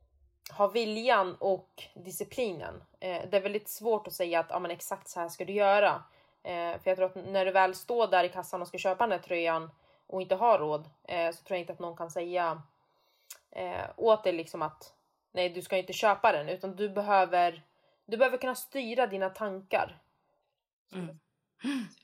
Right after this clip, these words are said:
Speaker 2: Just det. Eh, ja, det är riktigt svårt. Hur tänker du att man ska, eh, bete sig då med sitt, eh, sitt vanliga sparande och sina, liksom, regelbundna investeringar över sommarmånaderna, som ju är lite ändå speciella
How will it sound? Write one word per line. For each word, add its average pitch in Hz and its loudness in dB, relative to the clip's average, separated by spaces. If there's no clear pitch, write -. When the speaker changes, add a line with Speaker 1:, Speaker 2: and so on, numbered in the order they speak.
Speaker 2:
Just 185 -2
det. 170 -2
Eh, 180 8
ja, 175 8
det 196 2
är 190 0
riktigt 190 -6
svårt. - -6
Hur 302 -2
tänker 294 -2
du 285 4
att 277 2
man 277 2
ska, - -2
eh, 247 4
bete 262 -2
sig 247 -4
då 226 0
med 233 -6
sitt, 226 -8
eh, 214 -2
sitt - -12
vanliga 220 -4
sparande 226 -4
och 202 -10
sina, 190 -2
liksom, 190 -12
regelbundna 196 -6
investeringar 202 -6
över 156 -8
sommarmånaderna, 147 -8
som 190 -8
ju 185 -4
är 269 2
lite 254 -6
ändå 185 -4
speciella 147 -8